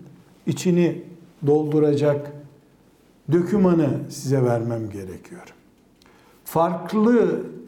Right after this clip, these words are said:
genç, mümin genç değildir. Çünkü genç zaten mümin olmalıdır. Biz küfür ehline hitap etmiyoruz.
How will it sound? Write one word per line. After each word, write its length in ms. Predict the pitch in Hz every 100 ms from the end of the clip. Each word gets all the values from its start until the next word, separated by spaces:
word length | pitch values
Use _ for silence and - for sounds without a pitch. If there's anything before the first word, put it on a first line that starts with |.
| - 123
genç, 760 | 156 135 131 127 - - - - - _ _ _ _ _ _ _ _ _ _ _ _ _ _ _ 160
mümin 760 | 214 262 220 254 247 214 185
genç 480 | 185 190 185 - -
değildir. 680 | 214 196 123 - - - - - _ _ _ _ _ _
Çünkü 280 | - 139 139
genç 300 | 135 139 135
zaten 420 | - 220 220 160
mümin 380 | 143 175 156 147
olmalıdır. 720 | 110 92 87 - - - - _ _ _ _ _ _ _ _ _ _ _ _ _ _ -
Biz 220 | 131 - -
küfür 260 | - 120 156
ehline 400 | 123 127 135 139
hitap 300 | 147 151 196
etmiyoruz. 640 | 214 - 104 90 - -